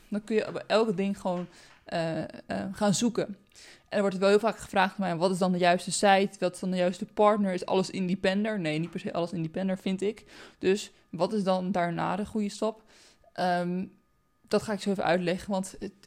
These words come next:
dat is een beetje het punt van, ga je het zelf doen, hè? Ga je bezig met die vaste lastencheck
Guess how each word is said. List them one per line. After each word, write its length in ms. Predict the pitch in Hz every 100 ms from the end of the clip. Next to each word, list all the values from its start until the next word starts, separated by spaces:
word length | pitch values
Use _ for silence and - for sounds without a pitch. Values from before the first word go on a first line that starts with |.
| - 165
dat 180 | 202 214
is 60 |
een 80 | 220
beetje 180 | 208 202
het 120 | -
punt 220 | 208 190
van, 120 | 190 190
ga 180 | 202
je 60 | 196
het 100 | 208
zelf 320 | - 196 214
doen, 160 | 220 208
hè? 160 | 208
Ga 140 | 214 208
je 120 | 190
bezig 260 | 202 202 220
met 120 | 185
die 100 | -
vaste 300 | 190 190 185
lastencheck 600 | 180 185 196 185 175